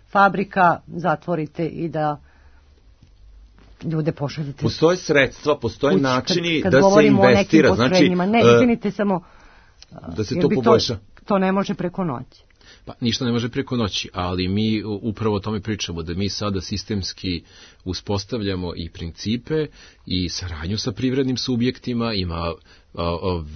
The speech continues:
Speaker 3: veoma odgovornih kompanija, a, veoma, a, značajnih kompanija koje imaju veoma razvijene, znači, te, a,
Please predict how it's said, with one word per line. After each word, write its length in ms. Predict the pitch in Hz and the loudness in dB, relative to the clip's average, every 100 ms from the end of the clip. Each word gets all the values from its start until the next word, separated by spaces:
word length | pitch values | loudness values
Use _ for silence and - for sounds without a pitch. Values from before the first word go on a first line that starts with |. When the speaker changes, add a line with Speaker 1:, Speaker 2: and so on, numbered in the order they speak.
| 85 | -8
Speaker 3:
veoma 440 | 95 90 92 110 117 | -4 -2 -2 0 0
odgovornih 760 | 113 113 104 113 98 90 87 - | 0 0 -2 -4 -4 -6 -8 -10
kompanija, 800 | - 98 85 90 87 101 98 98 - _ _ | -12 -10 -8 -6 -4 -4 -4 -6 -10 _ _
a, 300 | 80 82 82 | -10 -8 -8
veoma, 640 | 80 92 92 92 95 95 87 - _ _ | -6 -4 -4 -4 -2 -4 -6 -10 _ _
a, 300 | 92 90 85 85 | -6 -4 -4 -4
značajnih 680 | 80 98 156 - 143 101 | -4 -2 -2 -4 -4 -4
kompanija 640 | - 107 92 107 120 117 101 | -6 -8 -6 -6 -4 -4 -6
koje 600 | - 104 98 98 98 92 | -6 -4 0 0 0 -2
imaju 240 | 98 101 | -2 -2
veoma 360 | 90 98 107 110 | -2 -2 -2 -2
razvijene, 580 | 95 85 95 95 87 85 | -4 -4 -4 -4 -4 -8
znači, 340 | 85 87 90 | -10 -10 -12
te, 340 | 82 90 85 82 _ - _ | -8 -4 -4 -8 _ -20 _
a, 160 | 82 | -8